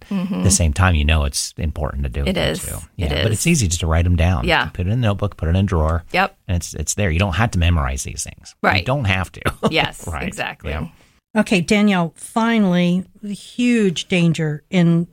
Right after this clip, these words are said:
Speaker 3: social media for seniors. And we've touched a little bit about, uh, about it, but, um, you know, they want to see their grandchildren, and they all know how to use Facebook now. So what are the kinds of things that,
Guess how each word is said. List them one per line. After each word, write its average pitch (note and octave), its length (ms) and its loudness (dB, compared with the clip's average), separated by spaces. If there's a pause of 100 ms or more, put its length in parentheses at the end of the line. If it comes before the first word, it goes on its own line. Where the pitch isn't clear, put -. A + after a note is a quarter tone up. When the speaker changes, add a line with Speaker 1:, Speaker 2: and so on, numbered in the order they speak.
Speaker 3:
social F3+ 320 0
media E3 380 0
for - 160 -10
seniors. E3+ 500 0 (260)
And A3+ 80 2
we've B3 140 4
touched - 320 -2
a F#3+ 60 -2
little F3 360 -2
bit F3+ 200 0
about, F3+ 360 0
uh, F#3+ 140 0 (120)
about G3 360 2
it, F3+ 160 0
but, F#3 240 0 (300)
um, G#3 420 2 (160)
you A#3+ 140 4
know, G3+ 240 0
they A3 120 0
want A3 380 0
to C4+ 100 0
see A3+ 220 -2
their G3+ 160 0
grandchildren, G3+ 840 2
and F#3+ 180 4
they F#3 220 2
all G3 220 4
know A#3 120 4
how A3+ 160 0
to A#3 80 -4
use A#3+ 240 0
Facebook G#3+ 560 -4
now. C#3+ 300 -8
So F#3+ 520 2 (360)
what B3+ 180 0
are E4+ 80 -6
the D#4+ 80 -2
kinds B3 360 2
of G#3+ 100 -4
things G#3 480 0
that, E3 260 -2